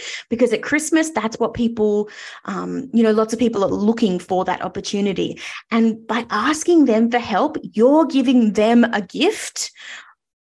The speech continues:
of being able to help you. I really want you to think about, okay, you know, if I were looking for somewhere to, um,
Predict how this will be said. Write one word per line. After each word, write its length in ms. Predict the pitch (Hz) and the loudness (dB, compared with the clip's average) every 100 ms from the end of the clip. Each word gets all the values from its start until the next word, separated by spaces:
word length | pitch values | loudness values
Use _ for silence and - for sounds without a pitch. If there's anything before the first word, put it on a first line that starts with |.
| - | -4
of 140 | 226 220 | -2 2
being 180 | 214 202 | 2 4
able 180 | 175 | 0
to 80 | 170 | 0
help 320 | 156 - - | -2 -6 -8
you. 220 | - 90 - | -10 -12 -6
I 60 | 202 | 0
really 220 | 214 226 | 4 6
want 200 | 226 220 | 4 0
you 80 | 208 | -2
to 80 | 202 | -4
think 280 | - 208 | -4 -4
about, 340 | 214 196 175 - | -2 -2 -2 -2
okay, 460 | 220 196 180 190 - _ _ _ _ _ _ _ _ _ _ | -2 -2 -4 -6 -14 _ _ _ _ _ _ _ _ _ _
you 100 | 220 | 2
know, 180 | 220 202 - | 2 2 0
if 140 | 214 | -4
I 300 | - 202 208 | -2 -2 -2
were 540 | 202 196 185 180 190 196 - - - | -2 0 0 0 -2 -6 -12 -20 -8
looking 380 | 214 214 247 220 | 0 2 4 2
for 380 | 220 196 190 190 | 2 0 2 0
somewhere 380 | 190 196 185 185 | -2 -4 -2 -2
to, 600 | - 185 175 175 180 - _ _ _ 185 | -4 -4 -4 -2 -4 -8 _ _ _ -8
um, 380 | 175 160 180 | -6 -4 -6